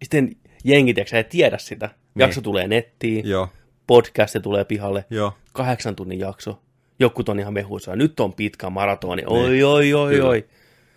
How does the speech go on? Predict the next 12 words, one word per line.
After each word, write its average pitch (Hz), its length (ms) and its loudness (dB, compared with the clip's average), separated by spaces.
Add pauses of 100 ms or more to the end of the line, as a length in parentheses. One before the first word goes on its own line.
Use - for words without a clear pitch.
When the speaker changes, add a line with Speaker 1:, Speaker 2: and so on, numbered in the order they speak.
(720)
Speaker 1:
Ja - 60 -20
sitten - 380 -18 (1600)
seitsemän 107 400 0
ja 101 60 -6
puoli 98 260 -4
tuntia 90 400 -6 (100)
korpseja, 95 600 -2
tiiäksä. 87 380 -8
Speaker 2:
Niin. - 100 -12 (840)
Speaker 1:
Hiljaisuus. 101 680 -6 (320)
Kuoleman 98 600 -4
hiljaisuus. - 680 -12